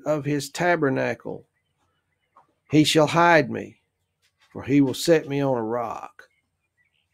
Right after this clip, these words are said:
The psalmist knew that in times of trouble,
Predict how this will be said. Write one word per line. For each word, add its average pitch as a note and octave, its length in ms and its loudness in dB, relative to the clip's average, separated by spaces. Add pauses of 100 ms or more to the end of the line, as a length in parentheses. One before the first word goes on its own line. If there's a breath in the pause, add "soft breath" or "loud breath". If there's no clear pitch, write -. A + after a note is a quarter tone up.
(440)
The A#2+ 80 -14
psalmist F#3 600 4
knew A2 480 0 (140)
that A#2+ 200 -6 (100)
in C3+ 200 -8
times E3+ 400 0
of C#3 120 -2
trouble, A#2 480 0